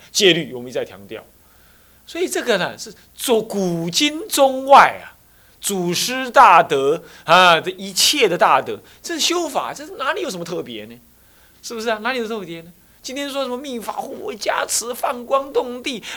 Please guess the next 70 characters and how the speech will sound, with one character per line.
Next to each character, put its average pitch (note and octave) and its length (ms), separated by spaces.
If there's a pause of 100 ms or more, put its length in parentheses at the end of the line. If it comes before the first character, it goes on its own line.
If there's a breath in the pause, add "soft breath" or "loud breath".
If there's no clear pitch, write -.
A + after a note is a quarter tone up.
念 C#4 140
大 C#4+ 160
悲 C4+ 200
咒， B3+ 180
水 E3+ 220
又 A#3+ 80
跑 E3 180
下 F3+ 240
来， E3 240 (140 soft breath)
水 - 120
跑 C3+ 200
下 D#3 200
来， A#2+ 260
那 A#2+ 60
我 E3+ 140
去 F#3+ 100
烧 F3+ 200
一 F3 40
壶 D#3 160
水 B2+ 220
就 D3 80
好 G#2+ 220
了 A#2 100
嘛。 B2 240
说 C#3 160
何， C#3 140
何 D#3 160
必 E3 80
水 D3+ 120
跑 C3 160
下 C3+ 200
来 B2 80
干 C3+ 180
什 A2 80
么 A#2+ 100
呢？ D3 80 (440 loud breath)
是 D3 100
不 C#3+ 60
是？ C#3+ 40
还 C#3+ 80
是 D3+ 80
我 D3 220
下 D#3 240
雨 C3 80
的 B2+ 80
时 D3 60
候 D3 80
我 B2 80
去 D3 80
盛 B2 200
一 C3+ 60
盆 A2+ 180
水 - 220
就 A#2 140
可， A2 220
可 B2 260
以 B2+ 80
了 A2+ 80
吗？ G#2+ 180 (340 soft breath)
是 - 120
不 A2+ 80
是？ G#2+ 80 (160 soft breath)
这 - 80
完 G#3+ 420
全 F3+ 220
失 F3 220
去 D#3 260
了 A#2+ 40
什 G#2+ 140
么？ F#2+ 100